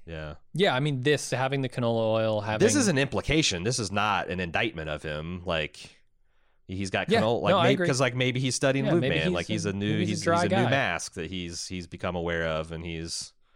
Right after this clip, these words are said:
Speaker 2: Sure, but
Speaker 1: Yeah.
Speaker 2: that's not even, none of that is in the show, and there's not
Speaker 1: Yeah.
Speaker 2: even an inference, there's not a, th-, there's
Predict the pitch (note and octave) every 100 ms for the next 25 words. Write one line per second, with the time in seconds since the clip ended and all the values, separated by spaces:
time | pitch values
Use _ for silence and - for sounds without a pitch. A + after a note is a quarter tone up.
0 | _ - A#3+ B2+ G2+ - B2+ F3+ D#3 F#3
1 | G3+ C4 G3+ C3+ A#2+ A#2 - - C#3 D3+
2 | G#3 F3 B2 A#2+ C3 A2+ G2+ - F#3+ F3
3 | G#2+ A2+ B2+ E3+ F3 C#3+ A#2+ A2+ G#2+ -
4 | E3+ E3+ D#3 - A2 A2 G#2+ G#2 G2+ G2+
5 | G#2 - - B2+ A#2 A#2 G#2+ G#2 G#2